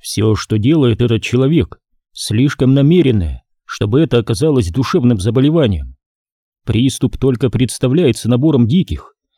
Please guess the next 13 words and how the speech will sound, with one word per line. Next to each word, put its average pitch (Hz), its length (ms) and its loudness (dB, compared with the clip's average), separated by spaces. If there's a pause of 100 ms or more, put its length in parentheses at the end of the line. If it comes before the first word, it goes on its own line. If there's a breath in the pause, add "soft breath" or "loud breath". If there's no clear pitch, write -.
(100)
непоследовательных 117 1040 -2 (280)
и 107 100 -2
бессмысленных 117 720 0
признаков 143 520 0
некоего 143 440 0
запущенного 131 920 -2 (220)
невротического 131 840 -2
недуга, 127 540 0 (640)
но 98 220 -2
отнюдь 113 400 -2
не 139 140 2
является 131 500 0
таковым. 131 540 0